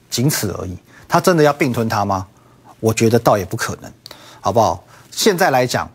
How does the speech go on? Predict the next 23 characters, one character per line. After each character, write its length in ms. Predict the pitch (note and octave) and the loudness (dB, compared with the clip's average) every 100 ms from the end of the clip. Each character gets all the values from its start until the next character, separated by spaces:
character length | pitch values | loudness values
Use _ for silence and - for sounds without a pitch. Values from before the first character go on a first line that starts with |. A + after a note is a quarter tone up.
| - | -16
零 220 | B2 C3+ D#3 | -4 -2 0
星 220 | F#3 F3 | 0 0
冲 240 | - E3 | 0 -2
突 260 | D#3 G#2 F2+ - _ _ _ - - | -2 -6 -10 -16 _ _ _ -20 -10
是 160 | - E3 | 2 2
有 80 | |
可 100 | C#3 | 2
能 80 | G2+ | -2
发 160 | G2 A2+ | -2 0
生 120 | A#2+ | 0
的 40 | |
情 200 | G2+ E2+ | -4 -8
况， 180 | F#2 G2 | -4 -6
可 140 | - E3+ | -2 -4
是 40 | |
全 220 | - C#3 | 0 0
面 180 | F3+ G3 | 2 2
开 220 | D3 D#3+ | 2 0
战 180 | D#3 C#3+ - - - - - | 2 0 -4 -20 -20 -20 -4
倒 160 | A2 | -2
不 200 | F#2+ - | -2 -6
至 240 | G#2+ C#3+ G2 | -6 -2 -4
于。 180 | C#2+ | -6